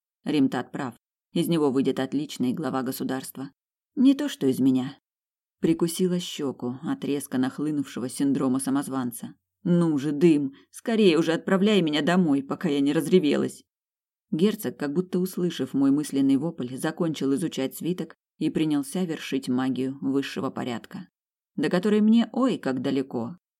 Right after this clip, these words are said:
и даже не потому, что силы не хватало, а из-за того, что я так мало успела узнать, как её использовать. Стало безумно жаль потерянных возможностей.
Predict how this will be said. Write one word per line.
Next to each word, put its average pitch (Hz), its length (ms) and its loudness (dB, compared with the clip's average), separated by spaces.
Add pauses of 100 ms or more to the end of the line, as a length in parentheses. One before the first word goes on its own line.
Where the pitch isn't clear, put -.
и 160 140 0
даже 180 240 4
не 202 80 6
потому, 196 380 0
что 139 180 -2
силы 127 280 0
не 127 100 0
хватало, 127 500 -8 (260)
а 175 140 4
из-за 190 180 4
того, 214 260 0
что - 180 -6
я 190 180 0
так 202 260 -6
мало 208 360 0
успела 151 420 -4
узнать, 147 480 -4
как 143 260 -8
её 135 200 4
использовать. 131 640 -6 (260)
Стало 139 380 -4
безумно 139 600 -2
жаль 139 280 -6
потерянных 135 580 -4
возможностей. 147 840 -6